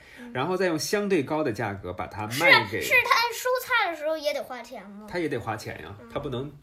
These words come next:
Speaker 2: 把那个农民土地里的这些菜直接挖出来就去卖，对吧？不可以吧？
Speaker 1: 嗯。
Speaker 2: 他也要去收，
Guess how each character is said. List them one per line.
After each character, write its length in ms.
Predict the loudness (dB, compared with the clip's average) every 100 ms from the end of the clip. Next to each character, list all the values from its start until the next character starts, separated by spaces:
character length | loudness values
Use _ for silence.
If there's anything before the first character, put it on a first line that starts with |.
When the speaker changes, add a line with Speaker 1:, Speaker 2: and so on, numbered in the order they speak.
| -6
Speaker 2:
把 160 | -4 -4
那 100 | -6
个 80 | -6
农 160 | -6
民 160 | -8 -10
土 160 | -12 -10
地 200 | -8 -8
里 160 | -8
的 120 | -10
这 140 | -8 -6
些 260 | -2 -2 -4 -14
菜 320 | -8 0 2
直 200 | 2 -4
接 340 | -2 0 0 -2 0
挖 180 | 2 4
出 140 | 2
来 80 | -4
就 120 | -2
去 120 | -4
卖， 280 | -2 -2 -2
对 120 | -2
吧？ 200 | -4 -4 -10
不 80 | -8
可 140 | -4
以 100 | -4
吧？ 220 | -6 -12
Speaker 1:
嗯。 40 | -14 -8
Speaker 2:
他 80 | -2
也 80 | 0
要 80 | -2
去 100 | -6
收， 400 | -2 0 0